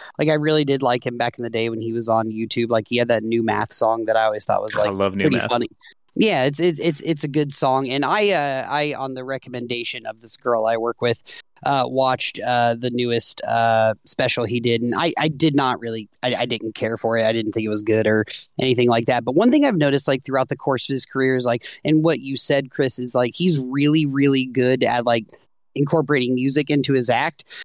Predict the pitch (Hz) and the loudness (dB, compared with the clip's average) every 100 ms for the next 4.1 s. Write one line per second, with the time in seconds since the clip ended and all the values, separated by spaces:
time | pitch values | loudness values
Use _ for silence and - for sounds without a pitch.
0 | - - 165 151 143 _ - 151 202 220 | -6 2 4 4 0 _ -6 -2 0 -2
1 | 170 175 151 131 127 139 143 135 123 120 | -2 0 0 -2 -4 -4 -4 -4 -4 -6
2 | - 143 147 147 143 135 123 127 131 135 | -10 -8 -6 -4 -2 -2 -2 -10 -8 -2
3 | 135 139 147 139 165 147 156 147 143 131 | 0 0 -2 -2 -2 0 -2 -4 -6 -4
4 | 120 | -4